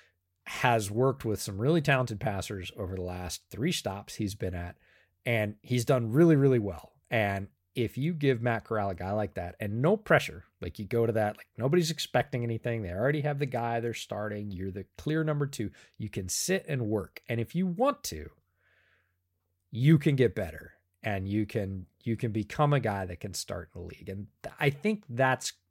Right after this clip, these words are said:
what Corral can do. Is he gonna do it? Look, there,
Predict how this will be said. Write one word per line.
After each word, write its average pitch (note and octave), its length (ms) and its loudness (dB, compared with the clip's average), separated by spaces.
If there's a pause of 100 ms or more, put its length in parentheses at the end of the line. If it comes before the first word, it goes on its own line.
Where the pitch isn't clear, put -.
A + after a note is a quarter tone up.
(340)
what B2+ 320 -2
Corral A2 380 -2
can A2+ 360 -4
do. D#3+ 280 -2 (680)
Is F#3+ 180 6
he F#3+ 100 6
gonna D#3+ 220 8
do A#2 180 2
it? D#2+ 120 -10 (440)
Look, F#2 180 -6 (100)
there, A#2 300 2